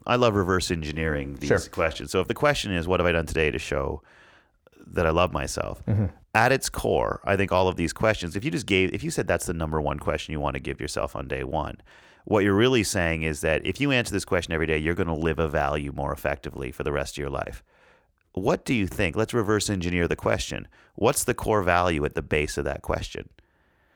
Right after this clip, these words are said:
Speaker 1: What you're saying to yourself then is like, "This, this question will make sure you live up to something every day."
Speaker 2: Mm-hmm.
Speaker 1: What value do you think that is?
Speaker 2: Hmm. Hmm.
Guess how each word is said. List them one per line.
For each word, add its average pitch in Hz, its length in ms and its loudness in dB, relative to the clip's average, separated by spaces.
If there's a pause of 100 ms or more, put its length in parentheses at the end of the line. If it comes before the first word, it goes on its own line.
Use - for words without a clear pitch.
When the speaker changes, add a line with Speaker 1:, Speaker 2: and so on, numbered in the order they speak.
(160)
Speaker 1:
What 101 160 4
you're 107 100 6
saying 127 340 2
to 104 80 0
yourself 82 400 2
then 78 180 0
is 78 120 -4
like, 76 200 0
"This, - 400 -2 (100)
this 123 180 0
question 110 360 0
will 87 80 0
make 87 200 0
sure 90 140 0
you 80 180 2
live 80 220 2
up 76 200 0
to 82 80 -4
something 58 420 -6
every 73 240 -4
day." 52 300 -8 (220)
Speaker 2:
Mm-hmm. 113 240 2 (460)
Speaker 1:
What 147 380 0
value 120 320 0
do 113 40 2
you 113 60 4
think 110 200 -4
that - 180 -2
is? - 320 -6 (2500)
Speaker 2:
Hmm. 120 480 -2 (2000)
Hmm. 135 280 2